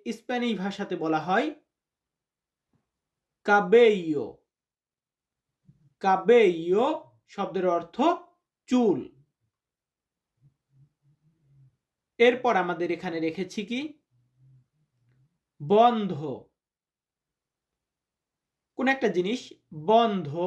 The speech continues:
এটা বলতে গেলে আমরা স্প্যানিশ ভাষাতে বলি সেররাদো। স্প্যানিশ শব্দার্থ সেররাদো মানে হচ্ছে বন্ধ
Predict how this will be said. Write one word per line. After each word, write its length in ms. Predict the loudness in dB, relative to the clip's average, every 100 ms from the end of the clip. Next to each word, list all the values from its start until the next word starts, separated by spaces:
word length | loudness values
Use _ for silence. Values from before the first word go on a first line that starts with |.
| -6 -12 _ _ -8
এটা 180 | -4 -2
বলতে 380 | -2 -4 -4 -2
গেলে 360 | -2 -2 -4 -4
আমরা 200 | -4 -4 -4 -10
স্প্যানিশ 380 | -6 -4 -4 -6
ভাষাতে 320 | -10 -10 -6
বলি 280 | -4 -2 -2 -4 -12 _ _ _
সেররাদো। 880 | _ 0 0 2 2 4 4 0 -6 -8 -16 _ _ _ _ _ _ _ _ _ _ _ _ _ _ _ _ _ _ _ -6 -6
স্প্যানিশ 440 | -6 -6 -2 -2 -6 -8
শব্দার্থ 640 | -10 -4 -2 -2 -4 0 0 0 -6 _ _ _
সেররাদো 920 | -8 -6 -4 0 2 2 2 0 0 -2 -8 _ _ _ -4
মানে 200 | -2 -2
হচ্ছে 400 | -4 -6 _ -2 -2 -2 -10 _ _ _ _ _ _ _ _ _ _ _ _ _ -4
বন্ধ 400 | 4 4 4 -4